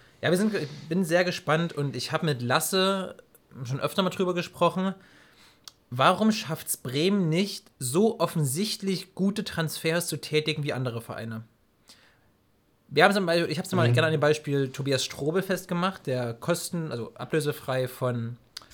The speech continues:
Speaker 1: äh, Gladbach zu Augsburg gegangen ist. Und n-, nächstes Beispiel ist Rani Khedira.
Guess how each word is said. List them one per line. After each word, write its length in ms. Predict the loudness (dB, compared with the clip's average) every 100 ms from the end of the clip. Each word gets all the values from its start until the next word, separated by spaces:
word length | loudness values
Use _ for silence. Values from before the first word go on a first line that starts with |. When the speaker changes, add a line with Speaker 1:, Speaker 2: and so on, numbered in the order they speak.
| -20 _ _ _
Speaker 1:
äh, 240 | -4 -4
Gladbach 360 | 0 2 2 -2
zu 460 | -6 -4 0 -2 -4 -2
Augsburg 500 | -2 -2 -4 -2 -2
gegangen 220 | 0 -2 -2 -4
ist. 240 | -4 -12 _ _ _ _ _ -20 -20 _
Und 460 | 6 6 6 0 -8 -18 _ _ -14
n-, 140 | -14 -14 _ -18 0
nächstes 360 | 4 4 2
Beispiel 440 | 0 2 2 -2 -2
ist 160 | -2 0
Rani 220 | 2 2
Khedira. 500 | -2 -2 -2 -2